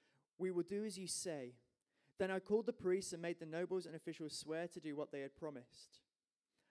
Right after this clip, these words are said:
I shook out the folds in my robe, my kind of ironing, and said, "If you fail to keep your promise, they will, may, may God shake you like this from your homes and from your property."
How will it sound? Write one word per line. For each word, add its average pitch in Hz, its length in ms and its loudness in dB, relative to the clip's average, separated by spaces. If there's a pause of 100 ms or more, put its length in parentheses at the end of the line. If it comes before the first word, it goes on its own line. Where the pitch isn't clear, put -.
(120)
I 175 100 -2
shook 202 340 0
out 220 200 -2
the 220 60 0
folds 180 400 2
in 185 80 -4
my 185 140 0
robe, 156 380 2 (640)
my 147 160 -4
kind 147 280 -8
of 135 80 -6
ironing, 135 380 -6 (1300)
and 196 140 0
said, 180 500 2 (140)
"If 240 140 -2
you 233 100 0
fail 262 380 2
to 254 120 -4
keep 247 260 -6
your 208 120 4
promise, 151 720 -4
they 180 80 4
will, 185 240 4 (500)
may, 180 160 -4 (100)
may 214 200 2
God 208 260 0
shake - 460 -2
you 190 120 -4
like 160 200 0
this 147 440 -2
from 160 160 -4
your 156 140 0
homes 165 580 -4
and 156 120 -10
from 151 200 -8
your 147 120 0
property." 127 540 -10